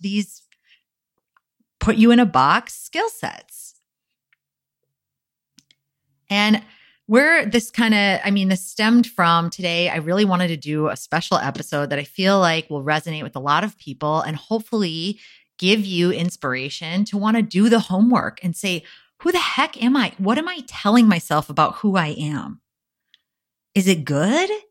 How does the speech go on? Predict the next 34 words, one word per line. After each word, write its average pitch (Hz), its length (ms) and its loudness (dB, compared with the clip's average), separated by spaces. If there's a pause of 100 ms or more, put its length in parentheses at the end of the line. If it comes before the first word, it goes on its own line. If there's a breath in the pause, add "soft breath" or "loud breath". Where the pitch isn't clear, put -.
(160)
Is 180 100 -10
it 156 140 -4
good 175 240 2
things? 269 440 4
Like, 190 200 0
do 202 120 -2
I 214 100 2
believe 202 540 2
that 160 120 0
I'm 147 460 0 (400 soft breath)
powerful 214 880 2 (260 loud breath)
and 147 200 -6
that 143 180 -4
I'm 139 180 -4
smart 208 800 4 (260 soft breath)
and 170 120 0
that 160 80 0
I 156 40 0
have 156 120 0
something 190 520 2
to 170 80 0
bring 160 280 2
to 185 80 2
this 156 300 -2
world, 165 500 4
that 156 160 -2
there's 175 200 0
a 156 60 -6
purpose - 520 -6
for 170 120 0
me 165 180 0
to 156 80 2
be 165 280 -6
here?" 233 600 0